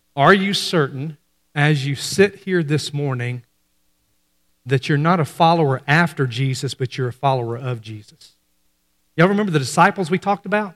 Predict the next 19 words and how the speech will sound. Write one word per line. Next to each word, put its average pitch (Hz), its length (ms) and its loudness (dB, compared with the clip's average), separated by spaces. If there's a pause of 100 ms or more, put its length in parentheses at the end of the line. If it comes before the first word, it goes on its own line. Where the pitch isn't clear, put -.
(1040)
Man, 175 140 6
listen, 180 320 6
they 180 80 6
had 220 140 4
been 139 160 4
baptized 185 540 4
in 160 60 0
repentance, 147 400 0
so 170 300 2
under 196 240 4
their 170 240 6
own 208 300 4
power, 160 420 6
they 165 160 4
had 156 220 2
done 160 240 4
what 208 240 6
they 214 120 4
could 151 460 4